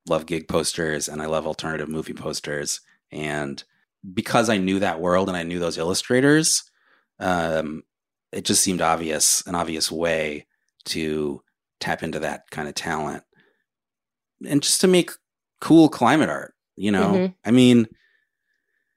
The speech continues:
Speaker 2: You're
Speaker 1: I'm
Speaker 2: rolling
Speaker 1: trying to
Speaker 2: your
Speaker 1: think of a
Speaker 2: eyes.
Speaker 1: nice way to say this. You know, like, there's just a lot of really lame climate art out there, right? Like,
Speaker 2: <laughs> Okay.
Speaker 1: we don't need any more crying earths. We don't need
Speaker 2: Mm-hmm.
Speaker 1: any more sad polar bears on an ice floe.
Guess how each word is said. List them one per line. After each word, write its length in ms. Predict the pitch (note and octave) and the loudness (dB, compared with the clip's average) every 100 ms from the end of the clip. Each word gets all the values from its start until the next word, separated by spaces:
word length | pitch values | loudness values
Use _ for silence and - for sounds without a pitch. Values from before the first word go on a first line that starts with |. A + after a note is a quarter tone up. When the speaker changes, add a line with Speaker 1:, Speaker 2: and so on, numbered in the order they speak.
| _ _ _ _ _ _ _ _ _ _ _ _ _ _ _ _ _ _ | _ _ _ _ _ _ _ _ _ _ _ _ _ _ _ _ _ _
Speaker 2:
You're 120 | F#3+ F3+ | 0 4
Speaker 1:
I'm 60 | |
Speaker 2:
rolling 200 | E3+ F3 | 6 8
Speaker 1:
trying 160 | F3+ E3 | 8 8
to 60 | F3 | 8
Speaker 2:
your 80 | |
Speaker 1:
think 100 | F3+ F3 | 8 8
of 40 | |
a 100 | F3+ | 8
Speaker 2:
eyes. 40 | |
Speaker 1:
nice 260 | E3 D3+ D3+ | 6 6 4
way 100 | D3+ | 4
to 80 | C3+ | 4
say 220 | - B2 | 6 6
this. 320 | C#3 D3 - - | 6 4 0 4
You 120 | D#3+ | 6
know, 300 | C#3+ B2+ C3 | 8 6 4
like, 260 | C#3+ D#3+ - | 4 4 4
there's 180 | E3+ | 4
just 180 | G3 F#3+ | 4 4
a 40 | E3+ | 6
lot 240 | C#3 B2+ | 6 6
of 80 | G#2+ | 4
really 220 | G2 F2+ | 4 2
lame 300 | F2 E2 D#2 | 0 -2 -6
climate 360 | - D#2+ D#2 D#2 | -4 -4 -4 -4
art 120 | D2+ | -4
out 180 | - - | -6 -10
there, 160 | - | -8
right? 280 | E2 G#3+ - | 4 4 6
Like, 120 | C#4 | 4
Speaker 2:
<laughs> 40 | - | 8
Okay. 100 | B3+ | 8
Speaker 1:
we 100 | C4 | 8
don't 280 | E3 D#3+ C#3 | 8 8 8
need 240 | C3+ B2+ | 8 8
any 180 | A2 A#2+ | 6 6
more 220 | A#2+ A#2 | 6 4
crying 360 | - A2 A2 G#2 | 2 2 4 4
earths. 500 | F2+ F2+ - - - | 2 2 0 0 0
We 160 | F2+ | 2
don't 180 | A#2 A#2 | 6 8
need 100 | A2+ | 8
Speaker 2:
Mm-hmm. 60 | G#2+ | 8
Speaker 1:
any 160 | A2+ A2 | 6 4
more 160 | G#2 | 4
sad 300 | G2 G#2 G2+ | 2 0 0
polar 240 | - G2 G2 | 0 0 2
bears 220 | G2 F#2+ | 0 0
on 160 | G2+ | 2
an 100 | G2 | 2
ice 220 | F#2 E2+ - | 0 -2 -2
floe. 420 | F2 E2 D#2+ | 0 2 0